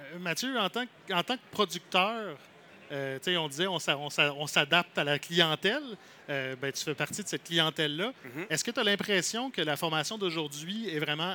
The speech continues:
Speaker 1: adaptée, euh, aux besoins des, des,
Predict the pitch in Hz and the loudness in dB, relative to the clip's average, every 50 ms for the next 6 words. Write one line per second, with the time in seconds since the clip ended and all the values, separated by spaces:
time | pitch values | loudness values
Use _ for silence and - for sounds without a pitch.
0 | 131 143 160 160 180 180 160 - - - 196 202 208 220 214 - - - - - | 2 2 2 2 4 0 -2 -2 -2 -2 -2 -2 -2 -4 -10 -14 -20 -20 -20 -20
1 | - - 143 139 143 143 135 147 156 156 143 175 170 165 151 156 160 160 170 180 | -10 -6 -6 -4 -4 -4 -6 -6 -8 -2 2 4 4 4 4 0 -2 -2 0 0
2 | 185 196 196 196 196 190 165 143 156 151 151 147 147 139 135 143 151 147 143 143 | 0 -2 -2 -4 -6 -6 -6 -4 -4 -2 -2 -2 -4 -4 -4 -4 -4 -2 -2 -4
3 | 143 | -6